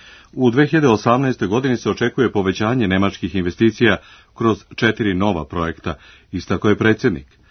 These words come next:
Srbija je zahvalna na podršci Nemačke kako na evropskom putu, tako i na stabilizaciji prilika i saradnji na Zapadnom Balkanu, naročito kroz berlinski proces,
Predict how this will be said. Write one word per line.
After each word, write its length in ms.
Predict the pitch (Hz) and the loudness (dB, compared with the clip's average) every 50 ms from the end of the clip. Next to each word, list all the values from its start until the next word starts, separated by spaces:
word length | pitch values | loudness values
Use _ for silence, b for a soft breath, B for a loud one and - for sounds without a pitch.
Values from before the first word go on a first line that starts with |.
| b b b b b b b b | b b b b b b b b
Srbija 320 | - - 151 151 170 185 165 | -6 0 2 4 6 6 4
je 60 | 123 | 4
zahvalna 400 | 107 139 156 147 151 151 143 135 | 4 2 0 2 0 0 0 2
na 140 | 120 110 98 | 2 0 0
podršci 520 | - 120 131 120 127 113 101 - - 110 | 0 -2 0 0 0 -2 -2 -2 -2 0
Nemačke 480 | 101 104 107 113 110 - - 117 101 92 | 2 2 2 2 0 -2 0 0 0 2
kako 300 | - 113 107 - - 98 | 2 0 -2 0 -2 -2
na 100 | 98 95 | 0 2
evropskom 460 | 98 101 107 117 113 - - 135 117 | 2 2 0 0 -2 -2 -6 -6 -2
putu, 380 | 110 123 127 123 - 117 95 B B B B B B _ | 0 0 -2 0 0 -2 -2 B B B B B B _
tako 260 | - 139 139 - 156 | -2 -2 0 2 2
i 40 | 143 | 2
na 140 | 127 113 104 | 2 2 0
stabilizaciji 840 | - - 117 101 107 107 104 95 110 110 120 120 - - 113 95 | 0 -2 0 2 2 2 2 2 2 2 2 2 2 0 0 0
prilika 400 | - - 113 117 120 120 107 - | 2 2 2 2 2 2 0 2
i 80 | 107 101 | 0 0
saradnji 440 | 98 - 101 98 101 107 104 107 101 | 0 -2 0 2 2 2 2 0 0
na 120 | 98 95 | 0 0
Zapadnom 420 | 90 90 107 104 98 - 92 95 85 | 0 2 0 0 0 0 -4 -4 -4
Balkanu, 500 | 92 92 92 - 101 98 104 104 90 73 b b b b b b b | -4 -6 -4 -2 0 0 0 0 -2 -6 b b b b b b b
naročito 560 | - 120 113 110 110 117 - - 120 - 117 | -2 0 2 2 2 2 0 -2 -4 -4 -4
kroz 320 | 101 - 113 104 95 80 95 | -2 0 0 0 0 -2 -6
berlinski 600 | 82 82 104 101 98 95 101 101 90 - - 107 | -2 0 0 0 2 0 0 -2 -2 -2 -4 -4
proces, 540 | - 110 104 104 95 - - 78 - - | -2 0 -2 -2 -2 -6 -14 -14 -14 -16